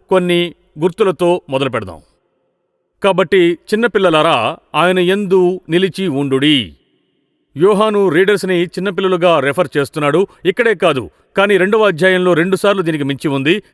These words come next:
అతని ప్రజల్ని నిజంగా ప్రేమిస్తున్నాడు. యోహాను ప్రేమకు అపోస్తలుడు. సువార్తలో మీకు తెలిసినట్టుగా ఇక్కడ ఒకటి యోహానులో నిజంగా ప్రేమించబడిన వాళ్ళ యోహాను గురించి మనం తెలుసుకుంటాం. అసలైతే తన గురించి తాను యేసు ప్రేమించిన శిష్యునిగా రెఫర్ చేసుకునేవాడు.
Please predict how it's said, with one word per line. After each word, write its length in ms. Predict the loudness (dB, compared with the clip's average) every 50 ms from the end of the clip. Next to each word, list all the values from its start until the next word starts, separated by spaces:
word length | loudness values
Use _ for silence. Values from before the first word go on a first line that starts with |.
| _ _ _ _ -4
అతని 300 | -4 -2 -2 -2 -2 0
ప్రజల్ని 480 | 0 -2 0 0 0 0 0 0 0
నిజంగా 260 | 0 0 0 0 -2
ప్రేమిస్తున్నాడు. 640 | 0 0 0 0 0 -2 -4 -4 -4 -4 -4 -4 -8 -14 _ _ -2
యోహాను 380 | 0 0 2 2 2 0 -2
ప్రేమకు 480 | -2 0 2 2 2 2 0 -2 -2 -2
అపోస్తలుడు. 680 | 0 -2 0 0 0 0 0 0 -4 -4 -4 -8 -14 -18 _ _ _
సువార్తలో 600 | -6 -2 0 0 0 0 0 2 2 2 2 2 0
మీకు 200 | -2 -2 -2 -2
తెలిసినట్టుగా 580 | -2 -2 -2 -2 -2 -4 -2 0 0 0 0 -2
ఇక్కడ 200 | -4 -2 0 0
ఒకటి 520 | 0 0 0 -2 -4 -2 -4 -4 -4 -6 -8 _ 0
యోహానులో 640 | 0 2 2 2 2 2 2 2 2 2 2 2 0 -4 _ _ -6
నిజంగా 340 | -4 -2 -2 0 0 0 -2
ప్రేమించబడిన 720 | 0 0 0 0 0 0 -2 -2 -2 -2 0 0 0 2 2
వాళ్ళ 480 | 2 2 0 0 0 0 2 0 0 0
యోహాను 360 | 0 0 0 2 2 0 0
గురించి 360 | 0 -2 -2 -4 -4 -4 -2
మనం 200 | -2 0 -2 -2
తెలుసుకుంటాం. 640 | -2 -2 -4 -4 -4 -4 -6 -6 -4 -4 -6 -6 -8 -12 _ -12
అసలైతే 520 | -4 -2 -2 0 0 0 0 0 -2 -4 -6 _ _ -2
తన 120 | 0 0
గురించి 280 | 0 0 -2 -2 -4 -4
తాను 420 | -2 0 0 2 0 0 -2 -4 -2
యేసు 260 | 0 2 2 2 0
ప్రేమించిన 520 | -2 0 0 0 0 0 0 0 0 0 0
శిష్యునిగా 560 | -2 -4 -6 -4 -4 -2 0 2 2 0 0 0
రెఫర్ 280 | -2 0 0 0 0 0 -2
చేసుకునేవాడు. 560 | -2 -2 -2 -4 -2 -2 0 -2 -2 -4 -8